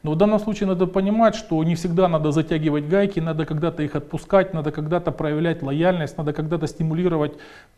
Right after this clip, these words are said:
м, предпринимателей, и тогда, э, нап-, наполнение бюджета будет больше. Поэтому как работается? Вот так вот отлично То есть мы считаем, что у нас один из наиболее профессиональных, э, комитетов, который,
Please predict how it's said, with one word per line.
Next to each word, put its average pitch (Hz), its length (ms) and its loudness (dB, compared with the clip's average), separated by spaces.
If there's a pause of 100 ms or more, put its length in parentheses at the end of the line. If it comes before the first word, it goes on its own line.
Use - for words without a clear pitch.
м, 156 160 -2
предпринимателей, 165 1040 0
и 151 680 -2
тогда, 165 580 2 (260)
э, 135 580 -4 (180)
нап-, 156 240 -4
наполнение 156 680 0
бюджета 151 440 0
будет 143 300 -2
больше. 123 600 -4 (400)
Поэтому 196 560 2
как 165 220 -4
работается? 139 520 -2
Вот 139 100 -8
так 208 120 2
вот 214 180 -4 (220)
отлично 165 600 -2 (560)
То 151 40 -2
есть 143 120 -6
мы 170 260 2
считаем, 175 460 0
что - 220 -8 (420)
у 147 60 -2
нас 165 200 0
один 156 320 2
из 147 80 2
наиболее 156 440 0
профессиональных, 165 800 -2
э, 139 580 -4
комитетов, 135 640 -6
который, 147 560 -4